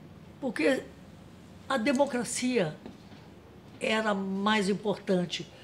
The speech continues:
Porque eu respeito você, você me respeita. Eu respeito o teu espaço, você respeita. Eu respeito as instituições, você respeita. Eu respeito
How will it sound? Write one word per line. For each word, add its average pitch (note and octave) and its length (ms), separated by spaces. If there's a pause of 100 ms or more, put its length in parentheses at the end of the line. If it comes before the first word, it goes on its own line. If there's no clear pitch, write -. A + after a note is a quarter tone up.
(520)
Porque A#3 520 (500)
eu A#3 140
respeito A3 580
você, F#3 520
você F3+ 280
me F3+ 120
respeita. F3 640 (520)
Eu F#3+ 100
respeito G3+ 560
o - 20
teu F3+ 160
espaço, E3 500
você F3+ 260
respeita. E3 640 (360)
Eu G#3+ 100
respeito G3 500
as F#3+ 80
instituições, E3+ 840
você E3+ 240
respeita. E3 600 (340)
Eu A3+ 120
respeito A3 840